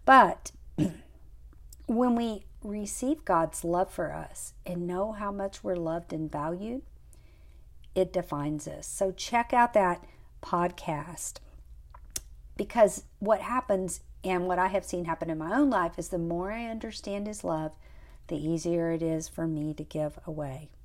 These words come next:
So, is your love for others like God's is? Is it constant? Is it unconditional? Um, and is it always there? And I'm not just talking about to your mate or your kids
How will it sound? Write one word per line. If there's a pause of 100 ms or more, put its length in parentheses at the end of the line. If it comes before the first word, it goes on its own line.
(1000)
So, (640)
is
your (140)
love
for
others
like
God's
is?
Is
it
constant?
Is
it
unconditional? (840)
Um, (240)
and
is
it
always
there?
And
I'm
not
just
talking
about
to
your
mate (440)
or
your
kids